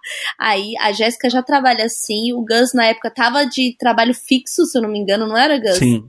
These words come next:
Speaker 2: tá, foi, foi o momento da grande inversão, vocês duas
Speaker 1: Foi.
Speaker 2: largaram o C L T pra ir pra casa e eu larguei a casa pra ir pro C L T.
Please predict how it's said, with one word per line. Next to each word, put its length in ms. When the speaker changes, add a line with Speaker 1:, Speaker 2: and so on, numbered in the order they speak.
Speaker 2:
tá, 200
foi, 240
foi 180
o 120
momento 280
da 120
grande 280
inversão, 460
vocês 320
duas 180
Speaker 1:
Foi. 80
Speaker 2:
largaram 400
o 40
C 160
L 160
T 300
pra 240
ir 80
pra 200
casa 480
e 100
eu 80
larguei 240
a 80
casa 360
pra 120
ir 40
pro 100
C 80
L 120
T. 260